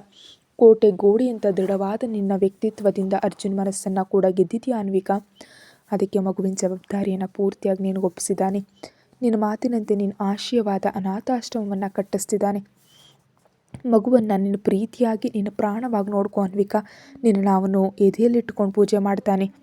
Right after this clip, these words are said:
ಶ್ರೀಜಾಳ್ ನೆನಪಾಗಿ ಉಳಿದಿರೋದು ಖುಷಿ ಮಾತ್ರ. ಆ ಮಗು ಇಲ್ದಿದ್ರೆ ಅವನು ರಕ್ತ ಕುಡಿಯೋ ರಾಕ್ಷಸನಾಗಿ ಬದಲಾಗ್ತಾನೆ ಎಂಬುದು ನನ್ನ ಭಯ. ನನ್ನ ಕಂಠದಲ್ಲಿ ಉಸಿರಿರೋವರೆಗೆ ಮಗುವಿಗೆ ಯಾವುದೇ ಅಪಾಯ ಬರೋದಕ್ಕೆ ಬಿಡೋದಿಲ್ಲ ತಾತಯ್ಯ.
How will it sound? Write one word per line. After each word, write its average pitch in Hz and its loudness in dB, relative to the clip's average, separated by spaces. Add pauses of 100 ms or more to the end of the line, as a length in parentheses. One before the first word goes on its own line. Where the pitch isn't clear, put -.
(400)
ಶ್ರೀಜಾಳ್ 196 -2
ನೆನಪಾಗಿ 190 2
ಉಳಿದಿರೋದು 214 0
ಖುಷಿ - 0
ಮಾತ್ರ. 196 -2 (460)
ಆ 254 2
ಮಗು 254 0
ಇಲ್ದಿದ್ರೆ 196 -2
ಅವನು 196 -2
ರಕ್ತ 202 -4
ಕುಡಿಯೋ 208 0
ರಾಕ್ಷಸನಾಗಿ 196 -4
ಬದಲಾಗ್ತಾನೆ 220 -4
ಎಂಬುದು 196 -2
ನನ್ನ 196 -6
ಭಯ. 190 2 (760)
ನನ್ನ 202 0
ಕಂಠದಲ್ಲಿ 208 -2
ಉಸಿರಿರೋವರೆಗೆ 202 -4
ಮಗುವಿಗೆ 196 -4
ಯಾವುದೇ 233 -4
ಅಪಾಯ 202 -2
ಬರೋದಕ್ಕೆ 196 -2
ಬಿಡೋದಿಲ್ಲ 220 -4
ತಾತಯ್ಯ. 190 -4